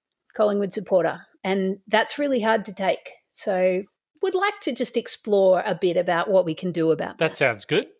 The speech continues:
Speaker 2: Uh, I'm also obviously gonna talk more and more about Richmond's failings. Uh, I suspect this could be an ongoing topic. Uh,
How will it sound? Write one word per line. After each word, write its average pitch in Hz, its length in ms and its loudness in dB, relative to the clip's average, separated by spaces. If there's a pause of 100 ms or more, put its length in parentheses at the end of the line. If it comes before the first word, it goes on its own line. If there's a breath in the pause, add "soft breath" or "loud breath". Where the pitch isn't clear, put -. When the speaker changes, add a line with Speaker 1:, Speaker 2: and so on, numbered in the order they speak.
(280 soft breath)
Speaker 2:
Uh, 170 240 4 (120)
I'm 208 220 2
also 165 500 -2 (140)
obviously 160 400 -6
gonna 139 140 -8
talk 147 260 -10
more 143 220 -6
and 135 100 -10
more 147 200 -6
about 131 280 -8
Richmond's 131 380 -14
failings. 175 500 -2 (220 loud breath)
Uh, 127 320 4
I 135 120 -2
suspect - 360 -2
this 135 140 -6
could 135 160 -6
be 127 120 -4
an 123 60 0
ongoing 135 460 0
topic. 196 440 -2
Uh, 135 280 4